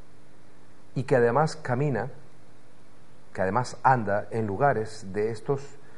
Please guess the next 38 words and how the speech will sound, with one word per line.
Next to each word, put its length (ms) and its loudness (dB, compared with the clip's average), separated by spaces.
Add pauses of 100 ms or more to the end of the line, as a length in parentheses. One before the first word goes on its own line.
(180)
donde 1000 0
usualmente 880 0 (360)
se 340 -2
tratan 580 2
temas 680 -2
determinados 760 -2
como 320 -4
lo 120 -2
de, 320 -2 (380)
lo 100 -2
que 60 -6
escuchamos 460 -2
mucho, 260 -2
que 80 -4
es 60 -6
muy 100 -4
popular, 500 0
lo 120 0
de, 280 -2 (360)
eh, 340 0
"a 100 2
mí 120 -2
me 120 0
tuvo 240 2
que 80 4
dar 140 6
algo 200 2
de 120 2
comer 400 2 (280)
o 80 2
algo 200 6
de 260 4
beber 300 2
o 100 2
me 80 2
hicieron 340 0
un 140 2
amarre". 460 2